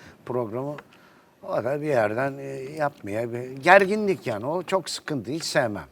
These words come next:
Gerginliği sevmem. Eğlenmediğim sette, m, o-, olmaz. Yani, e, eğlenmediğim tiyatro oyunu kavga gürültü ulan, oyun yapıyoruz. Ne kavga? Egolar yok.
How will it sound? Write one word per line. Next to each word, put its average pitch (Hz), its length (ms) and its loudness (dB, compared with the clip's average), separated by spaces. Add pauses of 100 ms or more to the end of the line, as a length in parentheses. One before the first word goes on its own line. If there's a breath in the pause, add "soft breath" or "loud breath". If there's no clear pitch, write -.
(160)
Gerginliği 170 720 2
sevmem. 143 500 0 (420 loud breath)
Eğlenmediğim 151 920 8 (140)
sette, 156 640 4 (180)
m, 139 460 -8
o-, - 20 -10 (240)
olmaz. 135 680 -2 (800 soft breath)
Yani, 110 460 -2 (100)
e, 101 60 -10 (420)
eğlenmediğim 131 680 0
tiyatro 135 520 0
oyunu 127 380 -2 (500 soft breath)
kavga 113 280 0
gürültü 120 480 -6
ulan, 123 300 -4
oyun 123 280 -4
yapıyoruz. 101 520 -6
Ne 120 280 -8
kavga? 80 380 -14
Egolar 117 380 -2
yok. 135 280 2